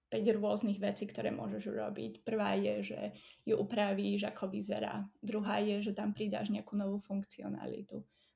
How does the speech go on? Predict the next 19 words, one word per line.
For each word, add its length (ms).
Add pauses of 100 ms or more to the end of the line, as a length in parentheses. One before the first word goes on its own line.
Tretia 480
je, 100
že 100
ju 80
zrefaktoruješ, 880
čo 120
znamená, 480
že 360 (360)
zmeníš 400
ten 200
kód 320
na 160
to, 160
aby 300
bol 240
lepší, 420
čitateľnejší, 1300 (640)
podobne. 540 (500)
Alebo 720